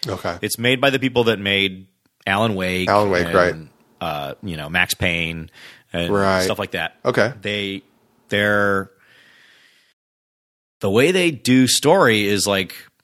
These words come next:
Speaker 2: pretty crazy. Like, it's, they're, they're their own thing, you know?
Speaker 1: Mm-hmm.
Speaker 2: And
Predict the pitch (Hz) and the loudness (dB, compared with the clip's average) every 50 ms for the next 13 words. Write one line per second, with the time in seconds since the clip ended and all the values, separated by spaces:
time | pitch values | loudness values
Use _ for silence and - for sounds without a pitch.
0 | _ _ _ _ _ _ _ _ _ _ _ _ _ _ _ _ _ _ _ - | _ _ _ _ _ _ _ _ _ _ _ _ _ _ _ _ _ _ _ -6
1 | 120 123 127 120 - - 139 151 143 - - 147 117 - 90 98 101 101 95 107 | -4 -2 -4 -4 -2 0 0 2 2 0 -4 -8 -10 -10 -8 -6 -6 -4 -2 -2
2 | 110 101 - - 107 120 123 123 120 113 123 123 123 120 120 127 139 147 151 127 | -2 -2 -2 -2 2 4 4 6 6 6 6 6 6 6 6 4 4 4 2 0
3 | - - 135 135 123 80 - - - - 92 101 98 95 101 113 113 110 107 107 | -2 -2 -2 -2 -2 -2 -6 -12 -16 -12 -8 -4 -2 0 2 4 4 4 2 0
4 | 113 110 107 104 101 98 98 98 101 | 0 2 4 4 2 2 -2 -6 -8